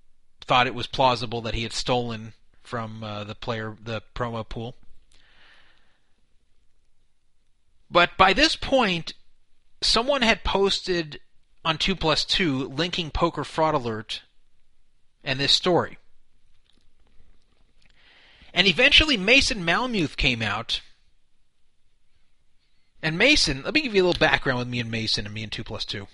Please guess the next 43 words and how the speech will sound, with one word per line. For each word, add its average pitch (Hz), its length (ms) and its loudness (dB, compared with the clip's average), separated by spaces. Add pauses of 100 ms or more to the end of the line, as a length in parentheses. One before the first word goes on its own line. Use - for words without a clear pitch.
(2500)
I've 226 220 8
never 254 260 4
broken 180 640 0
any 202 160 0
kind 202 280 0
of 151 240 -6 (200)
major 151 420 4
rule 143 280 0
on 123 160 -4
two 131 120 0
plus 117 240 -4
two, 110 240 -4
or 95 120 -4
even 202 180 0
really 156 180 2
a 123 60 0
minor 113 340 -2
rule. 101 280 -10
I 120 60 -10
mean, 131 100 -2
I, 139 180 2
I've 147 160 0
really 190 180 6
been 160 160 -2
a 147 80 0
good 139 380 0
user 131 360 0
on 120 100 -4
two 127 140 -6
plus 123 200 -4
two. 104 320 -8
I've 110 140 -10
been 120 120 -6
very 135 140 2
respectful 143 600 -2
of 127 120 -4
their 135 140 -2
rules. 127 360 -4
The 120 80 -8
few 143 140 -4
times 143 240 -2
I've 131 100 -2
ever 127 240 -6